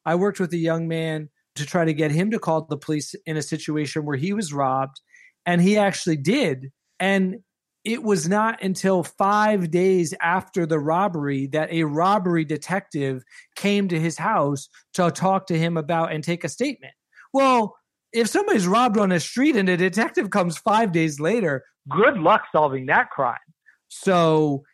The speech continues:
that's exactly, you know, this same young man would be harassed on the corner for allegedly selling drugs when he wasn't. Yet, when he needed a police officer to investigate the time when he was robbed, he couldn't get one.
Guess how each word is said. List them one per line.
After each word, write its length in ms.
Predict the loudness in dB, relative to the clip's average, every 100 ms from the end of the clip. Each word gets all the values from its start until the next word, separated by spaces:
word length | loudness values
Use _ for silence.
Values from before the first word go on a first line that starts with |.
| _
that's 320 | 0 2 2
exactly, 640 | -2 0 0 0 0 -4 -2
you 140 | -2
know, 140 | -2 0
this 260 | -2 -2
same 280 | -2 0 0
young 260 | 0 -2 -2
man 320 | -2 -2 -2
would 240 | -4 -4
be 140 | -4 -2
harassed 500 | -2 -2 -2 -2 -4
on 140 | -6
the 80 | -8
corner 560 | -6 -4 -2 -4 -6 -12 -14 -2
for 120 | 0
allegedly 480 | 2 0 -2 -2 -4
selling 360 | -2 -2 -2
drugs 340 | -2 0 -2 -4
when 120 | -6
he 120 | -4
wasn't. 480 | -2 0 0 -2 -6 _ -20 _ -4
Yet, 380 | 0 2 0 -4 _ -6
when 160 | -4
he 160 | -2 -2
needed 320 | -2 -2 -2
a 60 | -4
police 340 | -6 -6 -4
officer 460 | -4 -4 -8 -8 -8
to 220 | -6 -4
investigate 760 | -2 -4 -4 -8 -4 -4 -6 _ _ _
the 80 | -4
time 280 | 0 0 0
when 120 | 0
he 140 | 0
was 200 | 0 -2
robbed, 360 | 0 0 0 -2
he 100 | -6
couldn't 300 | -4 -4 -4
get 240 | -6 -8
one. 160 | -14